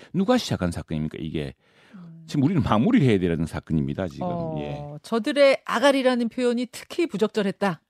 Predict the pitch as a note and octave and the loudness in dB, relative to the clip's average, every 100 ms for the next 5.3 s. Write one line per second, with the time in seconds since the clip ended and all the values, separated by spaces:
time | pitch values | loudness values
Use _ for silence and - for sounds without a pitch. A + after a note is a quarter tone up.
0 | - E3+ C#3+ F#2 G2+ C3 A#2 _ - - | -10 -6 -4 -2 0 -2 -4 _ -10 0
1 | C#3+ A2+ E2+ - C#2 F2 D#2 - A2+ F2+ | 2 2 0 -4 -10 -8 -8 -6 -6 -4
2 | F2 D2 D2 E2 C#2+ - - E2 D#2+ - | -6 -8 -8 -8 -8 -14 -18 -14 -10 -8
3 | D2 F2 A2+ A#2 - A#2 A#2+ A2 B2 B2+ | -4 -2 0 -2 -4 -4 -2 -2 -4 -6
4 | G#2 E2 D2+ - A2+ E2 D2 D2+ F#2+ A2 | -6 -8 -10 -10 -6 -6 -8 -6 -4 -4
5 | A2 G2+ F2 | -4 -4 -6